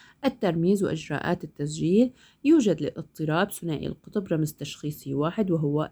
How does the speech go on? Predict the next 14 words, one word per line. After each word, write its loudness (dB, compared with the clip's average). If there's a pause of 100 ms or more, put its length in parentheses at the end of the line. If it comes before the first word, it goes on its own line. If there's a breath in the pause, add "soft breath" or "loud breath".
إف -10
واحد -16
وثلاثين -6
فاصلة -8
واحد -8
وثمانين. 0
يجب 0
أن -4
يوضع -4
مع -4
الاحترام -2
لمحددات -2
الشدة -12
الحالية 0